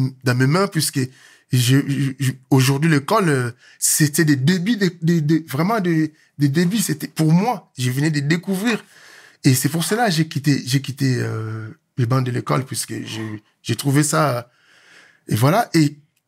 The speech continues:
et quand j'ai, quand j'ai dé-, j'ai pris la décision, et mon père, il m'a dit juste un truc. Il m'a dit, « Tu vois, ce Kinshasa là,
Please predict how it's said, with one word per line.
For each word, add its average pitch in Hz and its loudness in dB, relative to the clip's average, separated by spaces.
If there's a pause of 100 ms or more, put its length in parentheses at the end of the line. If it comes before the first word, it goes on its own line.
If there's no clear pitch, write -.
(120)
et 143 2
quand 156 0
j'ai, 131 0
quand 185 2
j'ai 156 2
dé-, 143 4
j'ai 139 0
pris 143 -2
la 135 2
décision, 131 0
et 131 2
mon 131 2
père, 202 -2
il 147 0
m'a 143 2
dit 143 0
juste 190 -4
un 165 0
truc. 233 -4
Il 143 -4
m'a 139 -2
dit, « 165 -4 (960)
Tu - 0
vois, 180 0
ce 190 -2
Kinshasa 165 -2
là, 180 -2